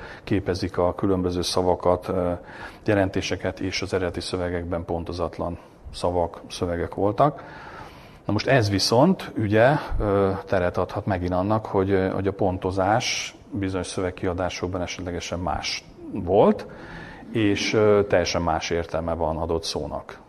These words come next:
Ugye? Tehát, hogyha ugyanazok a betűk, és többféleképpen pontozhatom, és vannak ilyenek, ugye minden nyelven vannak, azonos alakúságról beszélhetünk, vagy, vagy ugye azonos hangzású szavakról. A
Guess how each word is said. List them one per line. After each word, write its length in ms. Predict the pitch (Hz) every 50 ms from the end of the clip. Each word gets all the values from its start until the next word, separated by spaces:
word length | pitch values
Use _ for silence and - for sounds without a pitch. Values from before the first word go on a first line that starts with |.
| - - - - - -
Ugye? 200 | 90 92 117 120
Tehát, 180 | - 95 85
hogyha 400 | - 92 - - 95 90 90 90
ugyanazok 420 | 87 101 98 95 92 87 90 85 -
a 40 | 85
betűk, 580 | 87 95 95 - - 135 147 156 151 - - -
és 160 | - 82 -
többféleképpen 640 | - 98 - - 98 92 87 - 95 - - 90 85
pontozhatom, 760 | - 95 92 95 - 107 98 - - 117 - 151 151 156 156 - - -
és 140 | - 120 -
vannak 400 | - 156 98 92 87 82 - -
ilyenek, 400 | 98 95 95 104 131 135 123 -
ugye 100 | 95 90
minden 220 | 95 98 95 90
nyelven 320 | 90 90 90 87 85 82 85
vannak, 300 | 87 87 85 85 82 -
azonos 420 | 95 95 - 95 95 90 - -
alakúságról 800 | 95 95 95 92 95 - 95 95 - - 101 92 92 95 95 90
beszélhetünk, 840 | 87 92 85 - - 90 87 90 90 82 - - 92 90 90 87 - - - - - - - - -
vagy, 380 | - 82 80 80 80 78 82
vagy 240 | 78 78 78 80 85
ugye 200 | 85 85 85 85
azonos 340 | 87 90 92 95 87 85 -
hangzású 440 | - 95 92 90 95 85 - - 90
szavakról. 580 | - - 95 110 123 123 - 151 151 165 165 - - - - - - - - - - - -
A 360 | - - 95 95 95 95 95